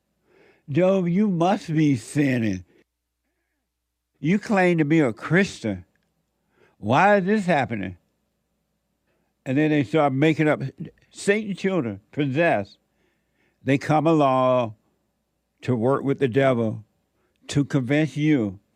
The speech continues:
that God is not with you. And if they mean more to you than what is right, you'll fall for it.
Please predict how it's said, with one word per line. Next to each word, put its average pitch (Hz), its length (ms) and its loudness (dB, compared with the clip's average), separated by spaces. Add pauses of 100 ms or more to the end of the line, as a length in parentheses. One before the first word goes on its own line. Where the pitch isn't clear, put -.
(840)
that 117 160 -2
God 113 260 2
is 117 160 -2
not 123 220 2
with 104 200 -4
you. 87 200 -6 (1400)
And 135 140 0
if 143 160 2
they 196 220 2
mean 170 340 0
more 156 300 4
to 147 160 -2
you 147 260 4
than 135 220 0
what 139 160 2
is 127 160 -2
right, 156 400 0 (360)
you'll 127 300 2
fall 131 320 2
for 95 320 -6
it. - 60 -20